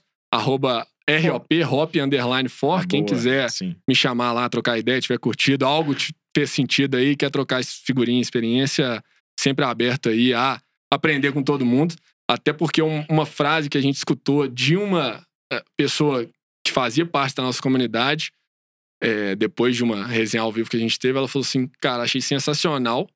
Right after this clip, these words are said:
Speaker 1: E ela só tinha falado. A gente falou, "Pô, nós ensinamos nada pra essa menina hoje.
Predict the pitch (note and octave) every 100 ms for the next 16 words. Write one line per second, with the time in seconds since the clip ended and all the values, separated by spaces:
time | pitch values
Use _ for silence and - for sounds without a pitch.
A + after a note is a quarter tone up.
0 | _ _ _ _ _ _ _ _ _ -
1 | B2 C#3 - G#3+ C4+ A#3+ - F#3+ A#2 G#2+
2 | D3 _ - - B2 A#2 A#2+ D3 - -
3 | G#2 G#2+ G#2+ - D3 B2+ E3 D3+ A#2 D3
4 | C#3+ B2+ A2 - G2+ - G#2 A2 A2 G#2+
5 | A2